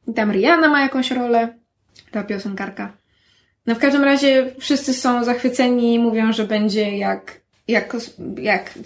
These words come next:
Jezu, jak nie kosmiczny mecz, <laughs> co? Jak Piąty Element, tylko że bardziej, że wiesz, space opera w kosmosie, lub są, że wygląda super.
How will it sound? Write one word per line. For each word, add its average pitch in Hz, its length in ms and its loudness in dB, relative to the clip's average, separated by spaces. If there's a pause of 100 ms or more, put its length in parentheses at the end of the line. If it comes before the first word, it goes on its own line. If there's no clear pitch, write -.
Jezu, 202 260 -10
jak - 180 -14
nie 190 120 -6
kosmiczny 196 480 -6
mecz, - 520 -2
<laughs> - 180 -8
co? 277 260 6 (920)
Jak 226 340 2
Piąty 294 420 2
Element, 247 480 2
tylko 269 240 0
że 240 120 0
bardziej, 220 580 2 (460)
że 208 240 -4
wiesz, 196 260 4
space 214 380 0
opera 202 260 2
w 202 80 -8
kosmosie, 254 540 4
lub 214 320 -2
są, 202 340 -2
że 196 120 -2
wygląda 190 400 0
super. 196 480 -2